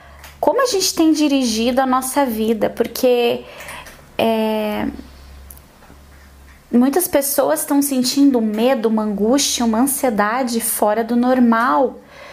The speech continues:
por causa da falta total e absoluta de controle nesse momento. É quase absoluta.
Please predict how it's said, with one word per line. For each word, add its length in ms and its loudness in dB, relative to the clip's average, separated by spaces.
por 140 2
causa 320 0
da 120 4
falta 920 -2
total 680 0
e 80 2
absoluta 560 0
de 100 -2
controle 600 0
nesse 300 -2
momento. 600 0
É 80 2
quase 420 0
absoluta. 760 -2